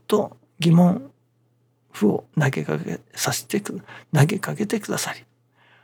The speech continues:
私ども自らがそこに取り組み、そして何かしら見つけていく、新しい発見をしていくというような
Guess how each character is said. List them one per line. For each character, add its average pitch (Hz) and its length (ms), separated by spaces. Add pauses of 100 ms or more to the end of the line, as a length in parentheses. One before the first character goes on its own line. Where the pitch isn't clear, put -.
(140)
私 143 480
ど - 80
も 78 100
自 208 300
ら 185 140
が - 380 (200)
そ - 160
こ 143 100
に 139 140
取 143 160
り 151 40
組 147 220
み、 - 200
そ - 180
し - 80
て 180 240 (340)
何 135 220
か - 100
し - 160
ら 170 120
見 78 120
つ - 100
け - 120
て - 180
い - 40
く、 - 180 (400)
新 147 280
し - 200
い - 20
発 156 260
見 - 160
を 202 80
し - 120
て - 120
い - 60
く - 180 (2000)
と 208 180 (560)
い 170 120
う 277 200
よ 285 280
う 165 40
な 139 300